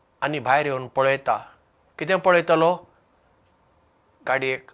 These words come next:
फाटल्यान चेपण पडलां। हेवटेन तेवटेन पळयल्यार थंय एकटो भुरगो आसा। ताका कळ्ळें,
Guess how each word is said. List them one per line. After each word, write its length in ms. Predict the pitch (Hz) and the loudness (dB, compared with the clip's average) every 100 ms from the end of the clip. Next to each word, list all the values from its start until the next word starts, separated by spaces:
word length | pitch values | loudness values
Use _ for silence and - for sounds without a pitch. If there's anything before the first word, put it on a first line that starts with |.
| _ | _
फाटल्यान 460 | 139 135 139 143 156 - | -6 -6 -4 -4 -6 -4
चेपण 380 | 196 185 160 127 | 4 6 4 2
पडलां। 340 | 120 104 95 98 _ _ _ _ _ _ _ _ _ - | -2 -6 -6 -18 _ _ _ _ _ _ _ _ _ -2
हेवटेन 460 | 156 185 180 175 165 | 2 4 4 -2 0
तेवटेन 300 | 160 151 147 | -4 -2 -6
पळयल्यार 480 | 131 143 139 143 156 - _ _ | -4 -2 0 0 -2 -6 _ _
थंय 100 | 143 | -6
एकटो 280 | 143 - 135 | -6 -6 -8
भुरगो 300 | 117 131 135 | -6 -4 6
आसा। 300 | 139 - 87 - _ _ _ _ _ _ _ _ _ _ _ _ _ _ _ _ _ _ _ _ _ _ - | 6 6 -10 -16 _ _ _ _ _ _ _ _ _ _ _ _ _ _ _ _ _ _ _ _ _ _ -4
ताका 200 | 156 156 | 0 0
कळ्ळें, 380 | 165 151 123 | 4 2 2